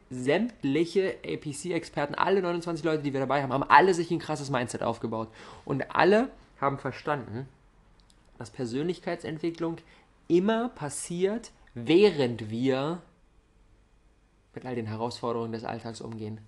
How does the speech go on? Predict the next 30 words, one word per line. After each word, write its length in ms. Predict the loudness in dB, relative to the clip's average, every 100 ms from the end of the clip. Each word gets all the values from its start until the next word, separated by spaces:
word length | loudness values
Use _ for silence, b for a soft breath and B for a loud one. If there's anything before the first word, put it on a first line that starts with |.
| -8
Persönlichkeitsentwicklung 880 | -4 -4 -6 -6 -6 -6 -6 -6 -8
geschieht 280 | -6 -4
immer 200 | -4 -4
dadurch, 540 | -2 -2 2 2 0 -2
geschieht 360 | -4 -2 -4
parallel. 600 | -4 -2 0 0 2 0 B B B
Persönlichkeitsentwicklung 1080 | 4 8 8 6 2 2 2 2 2 2 -2
ist 200 | -4 -2
nicht 260 | -2 -4 B B -2
das 420 | -2 -2 -10 _
Ziel, 600 | -10 -6 0 2 4 2 -2
sondern 300 | -6 -4 -2
Persönlichkeitsentwicklung 920 | 0 0 0 0 -2 0 0 0 0
ist 220 | -4 -2
der 180 | 0 0
Weg. 300 | 2 2 0 B B -4
Persönlichkeitsentwicklung 800 | 2 2 4 2 0 0 0 0
ermöglicht 760 | 0 2 2 2 0 -2 -6
es 140 | -10
uns, 380 | -8 -8 -8 -8
die 160 | -8 -4
Dinge 260 | -2 0
zu 220 | -2 -6 -10
tun, 320 | -6 -4 -4
die 200 | -6 0
wir 200 | 2 2
im 100 | 0
Leben 320 | 0 -2 -4
tun 340 | -6 -4 -4
wollen. 260 | -4 -6